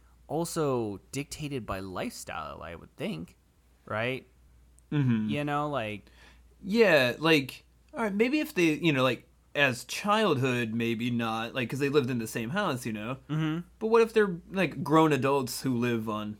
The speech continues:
Speaker 2: you know, like, opposite coasts of the country or something?
Speaker 1: Yeah.
Speaker 2: I'd imagine environment goes a long way to smell as well.
Speaker 1: <sighs> So it's like, could you imagine that, being a dog and just not fucking being able to tell the difference between two people? Like,
Speaker 2: <laughs> Right.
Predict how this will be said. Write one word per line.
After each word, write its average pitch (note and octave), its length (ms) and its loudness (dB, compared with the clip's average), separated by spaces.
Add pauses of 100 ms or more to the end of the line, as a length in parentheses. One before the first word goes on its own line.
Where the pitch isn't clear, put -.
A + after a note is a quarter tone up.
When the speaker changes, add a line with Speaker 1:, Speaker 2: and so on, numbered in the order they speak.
Speaker 2:
you C3+ 100 -8
know, G#2 120 -6
like, G#2 200 -12
opposite A#2 460 -2 (160)
coasts A#2+ 380 -2
of G2+ 120 -6
the F2+ 80 -14
country G#2 380 -8
or D2+ 80 -14
something? F#2 420 -16
Speaker 1:
Yeah. G#2 280 -8 (240)
Speaker 2:
I'd C3+ 100 2
imagine B2 480 0
environment G#2+ 840 -4
goes G2+ 200 -12
a G#2 40 -16
long F#2+ 180 -12
way F#2+ 120 -14
to F#2 60 -18
smell F#2+ 380 -12
as F#2 100 -20
well. G2+ 380 -12 (140)
Speaker 1:
<sighs> - 160 -20
So C3 240 -6
it's A#2+ 160 -10
like, A#2+ 400 -6 (500)
could E3+ 160 -14
you G#3+ 60 -6
imagine G2 460 -8
that, F#2+ 220 -10
being F2+ 220 -10
a D2+ 40 -10
dog D2+ 460 -10
and D#2+ 80 -14
just - 220 -18
not D2 400 -14
fucking D2+ 380 -14
being E2 260 -12
able D2+ 220 -12
to C#2+ 60 -18
tell - 200 -10
the D#2+ 60 -10
difference D#2+ 440 -14
between E2+ 220 -12
two F#2+ 180 -12
people? D2+ 540 -10 (960)
Like, G3 360 8
Speaker 2:
<laughs> - 40 -14
Right. D#3 340 2